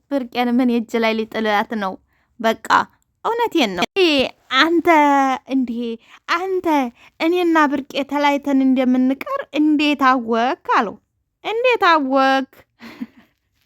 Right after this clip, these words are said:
እንዴት አወክ?» ሲለው እሱን እንኳን እኔ እንጃ፣ እኔ እንጃ።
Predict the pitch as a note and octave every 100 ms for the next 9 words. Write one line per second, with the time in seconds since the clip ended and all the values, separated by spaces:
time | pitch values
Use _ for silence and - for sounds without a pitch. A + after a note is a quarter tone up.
0 | _ - - - _ _ _ - - -
1 | - C5 - C5 A4+ G#4 G4+ G4+ G4+ F#4
2 | F4+ E4 D#4 E4 E4 - D#4+ D#4 D#4 A4
3 | - _ _ _ - - _ - - G#4
4 | B4 B4 A#4 A#4+ A#4 A4 G4 C#4 - -
5 | _ _ - A3+ A3+ B3 A#3